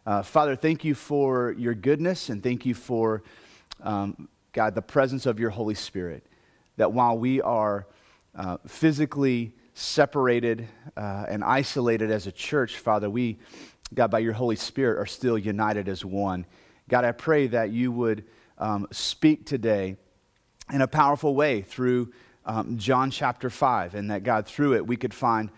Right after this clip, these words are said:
hope, we could find healing, we could find,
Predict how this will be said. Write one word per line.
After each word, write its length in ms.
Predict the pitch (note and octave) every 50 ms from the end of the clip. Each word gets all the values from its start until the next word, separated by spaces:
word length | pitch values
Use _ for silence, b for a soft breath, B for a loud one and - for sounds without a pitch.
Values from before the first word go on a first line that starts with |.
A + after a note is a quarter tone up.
| b b b
hope, 420 | - - D#3 D3+ B2+ G#2+ F#2+ -
we 80 | A#2 A2
could 180 | - A#2 G#2
find 380 | - - B2 G#2+ G#2 G#2 G#2 G2+ b b b b
healing, 500 | - - - D3+ D#3 D3 C#3 A#2+ G#2 G2
we 100 | G#2+ G#2+
could 180 | - - A2 -
find, 360 | - B2 A2+ G#2+ G#2 G#2